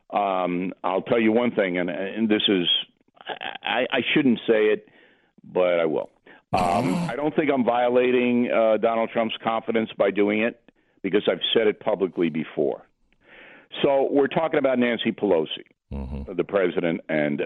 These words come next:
Speaker 1: um, your humble correspondent.
Speaker 2: Mm-hmm.
Speaker 1: And, um, he does not like her. Now, it's not at the level of Chuck Schumer.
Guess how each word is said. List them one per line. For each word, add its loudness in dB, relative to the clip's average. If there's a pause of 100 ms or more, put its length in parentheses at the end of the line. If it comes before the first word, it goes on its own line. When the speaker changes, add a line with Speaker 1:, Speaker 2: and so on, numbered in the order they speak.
(220)
Speaker 1:
um, -2
your 0
humble 0
correspondent. -2 (140)
Speaker 2:
Mm-hmm. -10 (460)
Speaker 1:
And, 0 (220)
um, 0 (320)
he 0
does 2
not 0
like 0
her. -8 (1160)
Now, 0
it's -2
not 2
at -2
the 2
level 4
of 0
Chuck -2 (160)
Schumer. 0